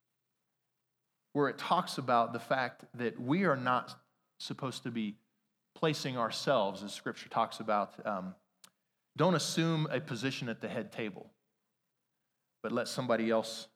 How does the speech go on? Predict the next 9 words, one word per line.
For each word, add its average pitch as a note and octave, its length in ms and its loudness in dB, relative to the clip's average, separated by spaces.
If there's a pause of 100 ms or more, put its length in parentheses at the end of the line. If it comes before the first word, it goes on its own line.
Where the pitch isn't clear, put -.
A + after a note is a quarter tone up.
bring G2+ 260 -8
you F2+ 160 -12
there. - 260 -16 (800)
Don't D#3+ 240 2
try F3 240 2
and C#3+ 220 -4
build C#3+ 280 4
yourself B2 600 0
up. F2 320 -4